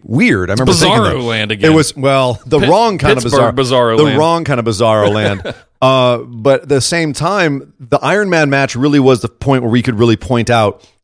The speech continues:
Speaker 1: this audience, there's something going on here. Because as you said, they were really in it for themselves. They were not paying attention to the match. And part of that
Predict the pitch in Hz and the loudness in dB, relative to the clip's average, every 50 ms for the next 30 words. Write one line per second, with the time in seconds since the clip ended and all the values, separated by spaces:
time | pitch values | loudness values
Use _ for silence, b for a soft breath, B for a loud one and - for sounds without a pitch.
0 | _ - 123 117 - 127 123 123 120 120 113 101 - 117 101 - 131 117 - 110 | _ -2 0 2 2 2 2 2 0 -2 -4 -6 -6 -8 -6 -4 -4 -4 -4 -4
1 | 104 107 101 98 95 101 101 101 95 92 92 85 82 - 98 95 123 117 107 - | -4 -2 -2 -2 -2 -2 -2 -2 -4 -4 -6 -8 -10 -10 -6 -2 0 0 0 0
2 | 127 127 101 110 110 - - 135 117 98 87 82 - b b b b b b b | 0 -2 0 -2 -2 0 2 2 2 2 0 -4 -8 b b b b b b b
3 | b b - 160 156 139 151 170 147 139 127 123 - - 113 104 95 - 113 98 | b b 2 2 2 4 2 2 2 2 0 0 -2 -4 -6 -6 -6 -4 -4 -4
4 | 90 92 120 120 127 127 120 - 127 117 107 98 - 104 98 95 87 95 98 98 | -4 -2 -2 -2 -2 -2 -2 -2 -4 -4 -4 -4 -4 -6 -6 -8 -12 -12 -8 -6
5 | 107 104 87 85 - - 113 107 95 - - - 208 240 254 254 214 139 127 120 | -4 -4 -6 -6 -8 -8 -6 -6 -8 -6 -4 -2 0 0 0 -2 -4 -2 0 0
6 | 113 110 - _ _ _ _ | 0 -2 -4 _ _ _ _